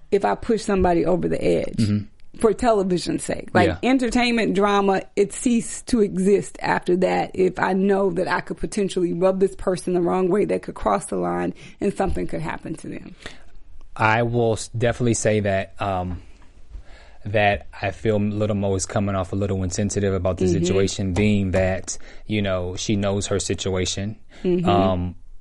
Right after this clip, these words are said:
Speaker 2: but then I'll play devil's advocate, you know,
Speaker 1: Mm-hmm.
Speaker 2: if she's going through things, sometimes you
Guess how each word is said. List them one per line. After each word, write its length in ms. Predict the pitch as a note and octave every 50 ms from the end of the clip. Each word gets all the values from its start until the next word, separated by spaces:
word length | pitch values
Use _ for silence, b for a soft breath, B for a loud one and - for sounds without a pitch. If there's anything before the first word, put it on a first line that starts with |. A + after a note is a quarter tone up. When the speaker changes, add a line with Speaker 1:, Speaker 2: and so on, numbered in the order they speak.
| - - - - - -
Speaker 2:
but 140 | A#2 A2 -
then 140 | A#2 G#2
I'll 100 | G#2 G2
play 140 | - - G#2 F#2
devil's 280 | F#2+ F#2+ F#2 F#2+ E2+ G2
advocate, 500 | F#2+ G2 F#2+ G2 F2 - F#2 F2 F2+ F#2+
you 80 | F#2+
know, 220 | F2+ F2+ E2+ D#2+ E2
Speaker 1:
Mm-hmm. 120 | F2 F2+
Speaker 2:
if 160 | F#2 F2+ F2
she's 280 | - - A2+ A2+ G#2+ -
going 240 | - - G#2 F#2 F#2+
through 180 | F#2 - F#2+ F2+
things, 280 | - F#2+ F#2 F#2 F#2 -
sometimes 680 | G2 F#2+ F2+ - G2+ G2 G2 F#2 F2+ F#2 F2+ - - B B B B B
you 380 | - F#2 F#2 F#2 F2+ F2+ F2